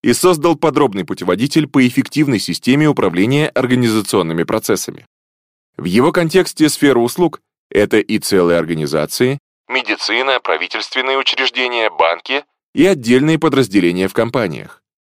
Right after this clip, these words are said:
кадры, маркетинг, бухгалтерия.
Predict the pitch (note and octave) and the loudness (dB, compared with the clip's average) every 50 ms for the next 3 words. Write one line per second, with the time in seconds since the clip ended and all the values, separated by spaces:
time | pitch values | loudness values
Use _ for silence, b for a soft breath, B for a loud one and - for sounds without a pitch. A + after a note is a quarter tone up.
0 | _ _ _ _ _ _ F#2 F#2+ F#2+ G2 G#2 G#2+ - C#3 D3+ D#3+ - _ _ - | _ _ _ _ _ _ 0 2 2 2 2 0 0 -2 -2 -4 -10 _ _ -4
1 | F#2+ F#2+ F2 - - - F#2+ - A#2+ A#2+ B2+ - - - _ _ - G2+ A2+ - | 0 0 0 0 -2 -8 -10 -6 -6 -6 -6 -6 -10 -16 _ _ -4 -4 0 0
2 | A2 G#2+ - - - E2 C2 A#1+ B1 A#1+ | 0 0 0 -4 -6 -6 -6 -4 -6 -6